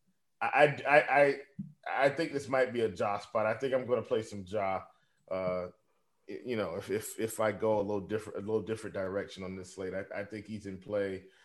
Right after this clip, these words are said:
Uh, I don't really wanna play anyone else. I don't mind Valanciunas, especially if, um,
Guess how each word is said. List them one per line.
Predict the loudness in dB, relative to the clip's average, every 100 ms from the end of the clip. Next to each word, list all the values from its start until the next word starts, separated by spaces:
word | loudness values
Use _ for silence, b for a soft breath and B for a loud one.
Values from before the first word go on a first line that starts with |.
| b b -4
Uh, | 0
I | 4
don't | 6 6
really | 4
wanna | 2 0
play | 2 2
anyone | 2 2 4
else. | 4 4 6
I | 8
don't | 8
mind | 6 4 6
Valanciunas, | 6 4 2 -2 -4 -4 -6 -12 b b b -2
especially | -2 2 4 4 2 2
if, | 2 4 4
um, | 4 4